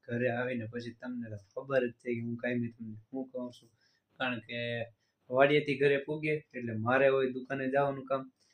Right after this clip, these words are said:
દુકાને જઈએ એટલે આપણે શું કે મોડા સુધી કામ ચાલુ જ હોય, કોકની કોક આવતું હોય તો મોડા સુધી કામ ચાલુ હોય. કે ઘણી વખત અત્યારે બિલિંગ ને ચાલુ છે તો બિલ ભરવાના હોય ને કોઈક, અ,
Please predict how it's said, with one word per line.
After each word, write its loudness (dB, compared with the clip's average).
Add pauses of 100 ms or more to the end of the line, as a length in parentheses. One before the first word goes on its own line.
(180)
દુકાને -2
જઈએ 8
એટલે -6 (180)
આપણે -2
શું 0
કે -6
મોડા -2
સુધી -6
કામ -2 (340)
ચાલુ 4
જ 0
હોય, 0
કોકની -10
કોક -10
આવતું 0
હોય -6 (400)
તો -2
મોડા 6
સુધી -2
કામ -2 (440)
ચાલુ 6
હોય. 4 (520)
કે 0 (300)
ઘણી 0
વખત -4
અત્યારે 0
બિલિંગ 2
ને -4
ચાલુ 2
છે -2
તો -8
બિલ 2
ભરવાના -2
હોય -4
ને -4
કોઈક, -8 (100)
અ, -2